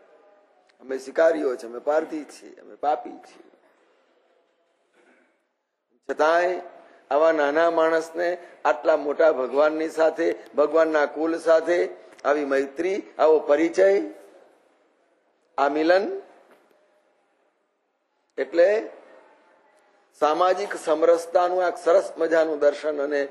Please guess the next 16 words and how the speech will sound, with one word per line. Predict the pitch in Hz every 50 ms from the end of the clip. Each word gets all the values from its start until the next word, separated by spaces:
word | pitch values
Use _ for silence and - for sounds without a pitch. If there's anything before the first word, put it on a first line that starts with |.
| - - - -
એનો | - 139 151 147
પ્રસંગ, | 139 - 139 143 135 143 175 175 170 160
એની | 147 143 139
તક | 139 - - 180 180 180 - - - - - - - - - _ _ _ _ _ -
તુલસીદાસજી | 165 165 160 - 185 185 196 185 170 - 180 190
બહુ | 196 202 185
સરસ | - - 190 226 202 -
રીતે | 180 - - 202
એને | 202 185 180
વિકસાવીને | 185 165 165 165 - - 165 160 156 147 143
શણગારી | - - 143 151 135 139 131 123 127
છે. | - - - - - _ _ _ _ _ _ _ _ _ _ _ _ _ _ _
જુઓ | 135 151 165 160 147
કે | - - -
છે | 131 131 - - - - - _ _ _ _ _ _ _ _ _ _ _ _ _ _ _ _ _ _ _ _ _ _ _ _ _ _ _ _ _ _ _ _ _ _ _ _ _ _ _ _ _ _ _ _ _ _ _ _ _ _ _ _ _ _ _ _ _ _ _
આ | 131 139 147 160 165 170 160 -